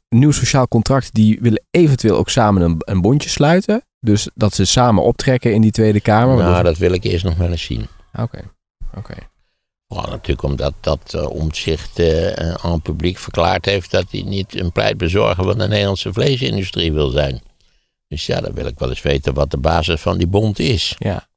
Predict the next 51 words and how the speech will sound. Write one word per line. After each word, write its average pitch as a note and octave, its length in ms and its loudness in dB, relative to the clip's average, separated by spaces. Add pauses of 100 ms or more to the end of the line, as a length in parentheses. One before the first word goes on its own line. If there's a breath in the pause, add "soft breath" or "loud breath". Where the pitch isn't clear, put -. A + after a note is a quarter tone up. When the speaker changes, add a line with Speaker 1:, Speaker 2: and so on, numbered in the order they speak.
(140)
Speaker 1:
Er G#2+ 100 0
werd B2 200 2
ook A#2 160 2
gevraagd, A2+ 420 0
hè, F2+ 160 2
ook G2 100 0
aan F#2 100 2
Caroline, E2 440 2
van, F2+ 160 0
"Hey, F#2 140 0
wat, F#2+ 240 0
wanneer G2+ 260 4
moet A2 120 6
ik F#2+ 80 2
nou F2+ 140 2
op E2 100 -4
Omtzigt C3+ 400 -2
stemmen? B2 360 4
Wanneer G2+ 240 4
stem G#2+ 240 2
ik G2+ 80 0
nou F#2+ 280 4
op - 140 -2
jou?" F2+ 340 2 (800)
En F#2 160 2
heb, G2+ 240 2
toen G#2+ 140 2
zei G2 200 4
zij G2 160 2
van, G#2+ 100 2
"Ja, F2+ 120 4
wij F#2+ 120 4
zijn F#2 200 4
meer F2 140 4
voor E2+ 120 0
dat D2+ 140 0
de D#2+ 80 -2
bus E2+ 220 0
blijft D2+ 240 -2
rijden D2 580 -4
en D2+ 120 -4
dat D#2 120 -2
het D#2+ 140 -2
zwembad D#2+ 400 0
open C#2+ 280 -4
blijft." C#2 440 -6
En E2 80 -2
Speaker 2:
Ja, F2 180 0
ik - 220 -8
begrijp D#2 440 -4
dat, - 160 -6